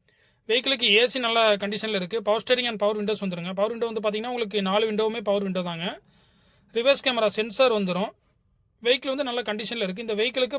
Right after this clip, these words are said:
பார்ட்டி கோட் பண்ற பிரைஸ் வந்து பாத்தீங்கன்னா நாலு லட்சத்தி பத்தாயிரம் ரூபா கோட் பண்றாங்க. ரேட் வந்து அனுசரிச்சு வாங்கிக்கலாங்க, ஃபிக்ஸ்டு பிரைஸ்லாம் கிடையாதுங்க.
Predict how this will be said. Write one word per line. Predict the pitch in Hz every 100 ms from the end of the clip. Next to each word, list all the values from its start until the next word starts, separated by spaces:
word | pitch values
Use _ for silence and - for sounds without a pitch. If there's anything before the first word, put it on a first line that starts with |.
| 240
பார்ட்டி | 233 240
கோட் | 247 240
பண்ற | 240 220
பிரைஸ் | 233 214
வந்து | 233 226
பாத்தீங்கன்னா | 208 196 196 247 202
நாலு | 226 262
லட்சத்தி | 233 208 240 220
பத்தாயிரம் | 202 202
ரூபா | 233 220
கோட் | 233 202
பண்றாங்க. | 208 196 175 170 285 - _ _ _ _ -
ரேட் | 226 277 254
வந்து | 254 247
அனுசரிச்சு | 220 240 240
வாங்கிக்கலாங்க, | 214 196 180 170 160
ஃபிக்ஸ்டு | 196 214 220
பிரைஸ்லாம் | 214 202 220
கிடையாதுங்க. | 196 202 180 160